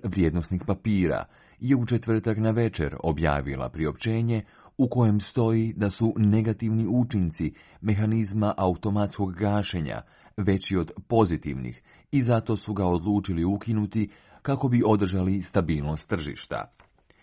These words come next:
Automatsko gašenje trgovanja je pokrenuto u ponedjeljak i utorak. Provedeno je i na početku nove godine.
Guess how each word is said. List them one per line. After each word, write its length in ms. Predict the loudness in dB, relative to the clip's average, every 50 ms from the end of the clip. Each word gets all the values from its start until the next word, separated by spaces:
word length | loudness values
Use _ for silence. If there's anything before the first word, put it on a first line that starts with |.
| -20 _ _ _ _ _ _ -2
Automatsko 760 | 2 4 4 4 4 0 0 0 0 -2 -4 -4 -2 -2 0
gašenje 500 | 2 2 0 0 0 -2 0 0 0 0
trgovanja 600 | 0 -2 0 2 4 4 4 4 2 2 2 2
je 300 | 2 0 0 -2 -4 -6 -2
pokrenuto 640 | 2 2 2 2 0 -2 0 -2 -2 0 0 0 0 0
u 80 | -2
ponedjeljak 680 | 0 2 2 4 4 2 2 0 -2 -2 -2 -4 -6 -6
i 120 | -4 -2
utorak. 640 | 0 0 0 0 -2 -4 -4 -6 -6 -10 -14 -20 -20 _ _ _ _ _ _ _ -8 0
Provedeno 580 | 2 2 4 4 2 0 0 0 0 0 2 2
je 200 | 0 0 -2 -4 0
i 120 | 0 2
na 100 | 2 2
početku 600 | 2 0 0 2 2 0 0 -2 -2 -2 -4 0
nove 320 | 2 4 4 4 4 2 0
godine. 540 | 0 0 -2 -2 -4 -8 -8 -10 -10 -12